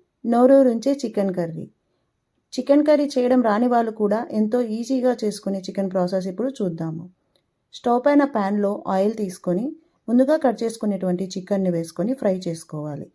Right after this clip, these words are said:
ఇక్కడ చికెను స్మెల్ రాకుండా ఉండడం కోసం నేను ఇలా చేస్తున్నాను. ఇలా వేసిన చికెన్ను ఈ విధంగా స్ప్రెడ్ చేసుకొని అందులోకి తగినంత ఉప్పు, పసుపు,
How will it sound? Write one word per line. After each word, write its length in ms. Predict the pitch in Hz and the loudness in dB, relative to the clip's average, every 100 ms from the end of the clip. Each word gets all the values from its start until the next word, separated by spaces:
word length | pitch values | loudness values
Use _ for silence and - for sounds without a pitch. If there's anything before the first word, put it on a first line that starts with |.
| _ _ _ - | _ _ _ -12
ఇక్కడ 240 | 220 254 247 | -2 2 2
చికెను 480 | 240 220 285 254 233 330 - _ _ | 0 0 2 2 0 -6 -10 _ _
స్మెల్ 300 | - 233 262 | -2 0 2
రాకుండా 520 | 262 220 220 214 208 | 2 2 0 0 0
ఉండడం 360 | 190 180 185 185 | 0 0 0 0
కోసం 340 | 180 180 202 | -2 -2 -2
నేను 180 | 185 180 | 0 2
ఇలా 120 | 180 262 214 | 2 -2 -2
చేస్తున్నాను. 600 | 180 - 170 165 160 160 - _ _ - | -6 -4 -4 -2 -4 -8 -12 _ _ -6
ఇలా 180 | 220 233 | 0 2
వేసిన 360 | 214 220 269 247 214 | 2 2 2 2 -2
చికెన్ను 320 | 214 214 220 196 | -2 -2 0 -2
ఈ 40 | |
విధంగా 300 | 196 208 214 214 | -2 0 -2 -2
స్ప్రెడ్ 220 | 180 165 196 | -4 -2 -6
చేసుకొని 460 | 185 - 165 185 - _ _ _ - - _ _ _ _ _ _ _ _ _ _ _ - | -6 -4 -2 -2 -6 _ _ _ -20 -20 _ _ _ _ _ _ _ _ _ _ _ -2
అందులోకి 540 | 208 214 220 214 240 294 - _ | 2 2 2 -2 -4 -8 -14 _
తగినంత 440 | - 208 208 196 190 | -4 0 0 0 0
ఉప్పు, 400 | 180 185 - 233 285 302 _ _ _ _ _ _ _ _ _ _ _ _ _ _ _ _ _ _ _ _ _ _ _ - | 0 -2 -2 0 0 -4 _ _ _ _ _ _ _ _ _ _ _ _ _ _ _ _ _ _ _ _ _ _ _ -4
పసుపు, 400 | 208 220 220 | -2 -2 -4